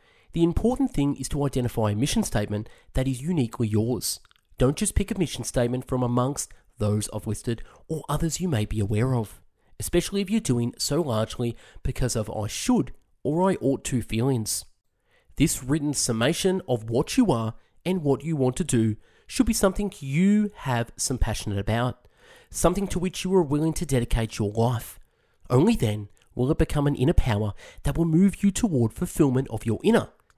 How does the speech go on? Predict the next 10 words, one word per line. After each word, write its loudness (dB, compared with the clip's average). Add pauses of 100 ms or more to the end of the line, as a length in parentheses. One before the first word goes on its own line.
(140)
and -2
unique -2 (160)
destiny. 0 (1160)
Chapter 2
seven, 0 (320)
The 2
Greatest 0
Force -2
in -6
Creation. -2